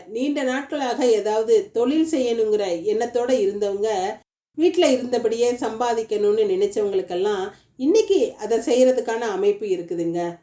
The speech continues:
மாணவர்களுக்கு தொழில் கல்வியில இருக்கிறவங்களும்,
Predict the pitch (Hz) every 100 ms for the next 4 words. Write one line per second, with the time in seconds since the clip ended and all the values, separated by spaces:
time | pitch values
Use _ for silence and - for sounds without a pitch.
0 | _ _ _ _ 254 262 403 440 269 214
1 | 208 - 240 190 208 - _ _ 339 339
2 | 466 440 - 247 233 294 294 269 208 220
3 | 233 220 202 196 190